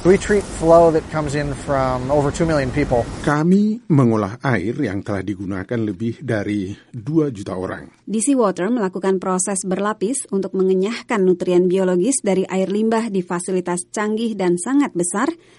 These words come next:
Speaker 3: lebih dari setengah kilometer persegi, yang terletak di bagian barat daya Washington. Proses dimulai dengan mengeluarkan sampah dari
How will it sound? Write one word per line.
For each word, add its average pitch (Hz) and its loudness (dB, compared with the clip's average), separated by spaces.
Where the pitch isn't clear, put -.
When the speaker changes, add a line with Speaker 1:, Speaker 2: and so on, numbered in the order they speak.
Speaker 3:
lebih 190 0
dari 180 0
setengah 185 0
kilometer 180 -2
persegi, 190 0
yang 277 0
terletak 277 -2
di 233 0
bagian 208 0
barat 185 0
daya 202 2
Washington. 180 -2
Proses 185 -4
dimulai 196 0
dengan 208 -2
mengeluarkan 190 0
sampah 269 0
dari 185 0